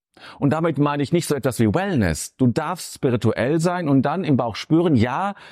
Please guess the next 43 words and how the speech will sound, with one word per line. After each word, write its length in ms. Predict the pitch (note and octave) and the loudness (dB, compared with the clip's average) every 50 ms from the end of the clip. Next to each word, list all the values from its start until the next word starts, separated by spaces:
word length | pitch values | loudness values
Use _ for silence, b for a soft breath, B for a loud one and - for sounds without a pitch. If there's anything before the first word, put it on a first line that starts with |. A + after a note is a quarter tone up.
| B B B B B - | B B B B B -6
das 200 | D3+ D#3 C#3+ - | -6 -6 -4 -4
ist 240 | C3+ A#2 - - - | -4 -4 -4 -2 0
gut, 220 | B2+ G2 E2+ - | 0 0 0 0
das 260 | - A2+ B2 - - - | -4 -4 -4 -6 -8 -10
ist 360 | - - C#3 A#2+ - - - | -4 -2 -2 -2 -2 -6 -6
richtig, 640 | G2+ A2 C3 E3+ D#3+ - - - F2+ D#2 - - - B B B B B B B | -2 0 0 0 -2 -6 -8 -6 -6 -8 -8 -14 -20 B B B B B B B
das 200 | A#2+ B2 - - | -4 -4 -4 -2
fühlt 240 | - F3 F3+ E3+ - | -2 -2 -2 0 -2
sich 180 | D#3 B2+ C3 | -2 0 0
richtig 500 | D3 F3+ F3 - - - F3+ D#3+ - - | 0 0 -2 -2 -2 -2 -2 -2 -2 -2
gut 280 | - D3+ D#3 D3 - - | 0 0 0 0 -2 -6
an. 320 | - D2+ D2 C#2+ D2+ - _ _ _ _ _ _ _ _ _ _ _ _ _ _ _ | -6 -6 -6 -8 -10 -14 _ _ _ _ _ _ _ _ _ _ _ _ _ _ _
Und 180 | - A2 G#2+ - | -2 -2 0 0
deshalb 320 | C#3 C3 - D3 C#3 - | 0 -2 -2 -4 -2 0
nimm 180 | C#3 C#3+ D#3+ D3+ | 0 0 0 0
auch 180 | - C3 A#2+ - | -2 -4 -6 -4
deine 380 | - B2+ A#2+ B2 B2+ B2+ A#2+ | -4 -2 0 2 2 2 2
Signale 640 | A2+ A2 C3 - - A#2+ B2 B2 C#3 D#3+ E3+ D#3 A#2 | 2 2 0 2 2 0 0 0 -2 -2 0 0 2
im 160 | A2 A2 G#2 | 2 0 0
Körper 420 | - - B2 C3+ - - A#2 A2 F2+ | 0 -2 -4 -4 -2 -4 -4 -4 -2
wahr, 180 | A2+ C3 C#3+ | -4 -2 0
die 120 | C3 G#2 F#2 | 0 0 0
sagen, 420 | - A2+ A2 A#2+ C3 B2+ B2 A2+ b b b b b b b b b | 0 0 -2 -2 0 0 0 0 b b b b b b b b b
hier 80 | - B2+ | 0 0
läuft 160 | C#3 B2+ - | 0 0 0
etwas 300 | - A#2+ - B2 - - | -4 -2 -2 -2 -4 -4
falsch. 400 | - - D3+ D3+ C3+ G#2 - - | -6 -4 -2 -2 -2 -2 -4 -4
Lass, 180 | A#2+ A#2+ - - - A#2+ - | -8 -8 -8 -6 -8 -6 -4
lass 280 | B2 C3 C#3 - - | -4 -4 -4 -6 -6
das. 420 | - G#2+ D#2+ D#2+ - - - - B B B B B B B B | -8 -8 -8 -8 -10 -12 -12 -14 B B B B B B B B
Tu 120 | - D#3+ | 2 2
das 140 | E3 E3 - | 2 2 2
nicht 200 | E3+ E3 - - | 0 0 0 2
mehr 300 | B2+ B2+ B2+ C3 C3 B2+ | 2 2 2 2 0 0
oder 200 | B2+ B2+ B2 - | -2 -2 -2 0
nicht 240 | - D3 D3 - - | 0 0 0 0 0
mehr 140 | D3+ C#3+ C#3 | 0 0 2
so, 180 | B2+ C3+ C#3+ - - - - - | 2 0 0 -2 -4 -14 -12 -12
so, 260 | - - D3+ D3+ D3+ | -6 -2 0 0 2
so, 180 | B2 D3 D3+ C3 | 2 2 2 0
so 200 | C#3 - - C#3+ | 0 0 0 0
viel 140 | - D#3 | 0 0
Intensität. 1040 | - - D3+ D3+ C3 D3+ D3 D3 - C#3+ - - E3+ F3 E3 B2+ F#2 - - - _ | -2 0 0 0 2 2 2 2 2 0 -2 0 0 0 0 0 -2 -4 -10 -20 _